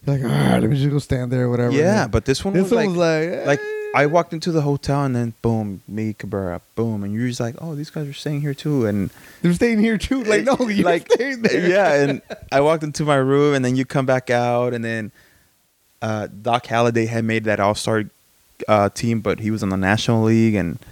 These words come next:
Speaker 2: had a good conversation with him after, uh, batting practice one day.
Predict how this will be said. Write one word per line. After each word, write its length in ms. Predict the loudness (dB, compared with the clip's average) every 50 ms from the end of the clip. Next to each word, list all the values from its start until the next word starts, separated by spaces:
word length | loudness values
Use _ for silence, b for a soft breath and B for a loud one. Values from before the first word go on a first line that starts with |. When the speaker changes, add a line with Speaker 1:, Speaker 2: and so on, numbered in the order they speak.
| B B B B
Speaker 2:
had 160 | -2 0 0
a 40 | 0
good 220 | 0 0 0 0
conversation 600 | 0 0 0 2 0 0 0 -2 -2 -2 -4 -6 -6
with 120 | -6 -6 -8
him 500 | -8 -6 -4 -2 0 0 0 0 0 -2
after, 420 | -2 -4 -4 -6 -6 -4 -2 -2
uh, 180 | -2 -2 -4 -6 -10 -12 _ _ _ _
batting 240 | 0 0 0 0 -2
practice 480 | -4 -2 -2 -2 -2 -4 -8 -10 -8 -6
one 160 | -6 -4 -2
day. 420 | -2 0 0 0 0 0 0 -2